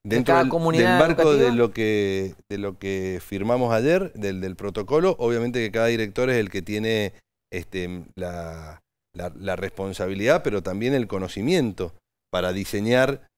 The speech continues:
Speaker 2: su plan operativo para,
Speaker 1: Ujú.
Speaker 2: para el aula, con un, con, para el aula, perdón, para la escuela, con un total acompañamiento de los supervisores, que en esto también van a tener una tarea muy, muy importante en llevarle acompañamiento y tranquilidad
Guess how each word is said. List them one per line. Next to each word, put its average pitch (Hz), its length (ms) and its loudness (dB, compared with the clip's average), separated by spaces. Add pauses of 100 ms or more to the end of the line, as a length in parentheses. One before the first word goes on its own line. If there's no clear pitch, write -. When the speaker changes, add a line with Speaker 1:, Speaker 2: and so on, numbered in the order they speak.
(140)
Speaker 2:
su 98 140 -4
plan 127 280 4
operativo 120 640 0
para, 101 420 0
Speaker 1:
Ujú. 165 100 -8
Speaker 2:
para 95 140 -4
el 120 60 2
aula, 170 260 2
con 110 160 -4
un, 113 160 -6
con, 104 200 -6
para 95 160 0
el 98 60 0
aula, 95 180 0
perdón, 90 200 -6
para 85 120 -12
la 90 80 -6
escuela, 135 380 0
con 101 140 -10
un 101 120 -10
total 139 300 2
acompañamiento 117 640 -2
de 117 80 -2
los 101 80 -4
supervisores, 101 560 -4
que - 80 -10
en 101 80 -6
esto 110 280 -8 (300)
también 107 280 -2
van 120 100 2
a 110 80 0
tener 107 200 -4
una 110 160 -2
tarea 101 680 0 (180)
muy, 127 200 2
muy 127 180 2
importante 120 760 0 (240)
en 101 220 -2
llevarle 110 440 0 (220)
acompañamiento 110 840 0
y 101 60 -8
tranquilidad 104 800 0